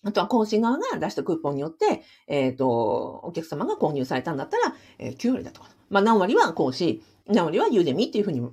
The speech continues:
こう、安分するのが分かれてるわけなんですよね。で、ユーデミーからいつその、あの、ユーデミーがいつ、例えば廃業したとしても、ユーデミーがいつ、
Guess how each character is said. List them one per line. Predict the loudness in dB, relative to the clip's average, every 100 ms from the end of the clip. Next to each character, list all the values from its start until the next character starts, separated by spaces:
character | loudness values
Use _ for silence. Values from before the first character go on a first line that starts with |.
| 2
こ | 4 4 0 -4
う、 | -2
安 | 0
分 | 0
す | 0
る | 2 2
の | 0 -2
が | -4 -6 -6
分 | -4
か | 0
れ | 2
て |
る | 2
わ | 0
け | -4
な |
ん | -10
で |
す | -6
よ | -6
ね。 | -8 -16 -20 -8 -2
で、 | 4
ユ | 6
ー |
デ | 6
ミ | 4
ー | 2
か |
ら | 0
い | -2 -2
つ | 0 0
そ | 0
の、 | 0 0 0 -2 -10 _ -12
あ |
の、 | -8 -8 -10 0
ユ | 6
ー | 6
デ |
ミ | 6 4
ー |
が | 2 -2
い | -6
つ、 | 2 2 2 -4 _ 0
例 | 2
え |
ば | 4 4 2 _
廃 | 0 2
業 | 4 2
し |
た | 0
と | -6
し | -2
て | 2
も、 | 2 0 -14 _
ユ | 0
ー | 2
デ |
ミ | 2 2
ー |
が | 0 -2 _
い | -4
つ、 | 2 2 2